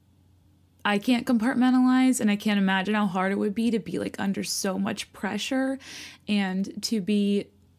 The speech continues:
literally facing a pot-, potential loss of a person that doesn't just mean so much to you. Like,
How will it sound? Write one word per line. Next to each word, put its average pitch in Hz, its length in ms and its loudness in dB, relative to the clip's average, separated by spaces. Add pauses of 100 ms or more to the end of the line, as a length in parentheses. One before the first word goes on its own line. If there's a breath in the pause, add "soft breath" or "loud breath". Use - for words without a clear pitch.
literally 233 960 0 (240)
facing 214 760 0 (300)
a 190 100 -2
pot-, - 240 -4 (400)
potential 214 480 0
loss 190 360 -2
of 170 120 -6
a 180 80 -4
person 214 600 0
that - 200 -2
doesn't 220 280 2
just 262 280 -4 (360 loud breath)
mean 202 300 2
so 202 200 0
much 160 340 -4
to 254 120 0
you. 254 260 2
Like, 185 380 -2